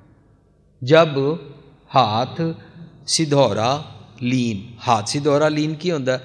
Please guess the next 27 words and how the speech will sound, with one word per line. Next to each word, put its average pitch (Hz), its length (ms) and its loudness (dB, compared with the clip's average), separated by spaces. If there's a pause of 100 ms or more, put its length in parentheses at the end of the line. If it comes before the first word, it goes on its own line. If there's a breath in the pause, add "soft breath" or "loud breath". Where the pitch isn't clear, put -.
(380 loud breath)
ਪੁਰਾਤਨ 185 540 4
ਜ਼ਮਾਨੇ 135 460 -2
ਵਿੱਚ 127 320 -6 (300 loud breath)
ਇਸਤਰੀ 151 420 -2
ਨੂੰ 139 220 -2
ਸਤੀ 139 360 -4
ਕਰ 113 220 -4
ਦਿੰਦੇ 101 360 -8
ਸਨ, 175 280 -4 (480 loud breath)
ਉਹਨੂੰ 123 260 -4
ਚੁੱਕ 120 300 -12
ਕੇ 123 140 -4
ਜ਼ਿੰਦਾ 110 360 -4
ਹੀ 117 100 -2
ਪਤੀ 107 340 -8
ਦੀ 135 160 -6
ਚਿਖਾ 120 340 -6
ਵਿੱਚ 117 200 -8
ਸਾੜ 92 280 -8
ਦਿੰਦੇ 92 380 -12
ਸਨ। - 200 -18 (440 soft breath)
ਉਸ 170 180 -4
ਤੋਂ 160 120 -4
ਪਹਿਲਾਂ 131 380 -2 (100)
ਉਹਦੇ 117 260 -4
ਹੱਥ 101 340 -6
ਵਿੱਚ 147 240 -8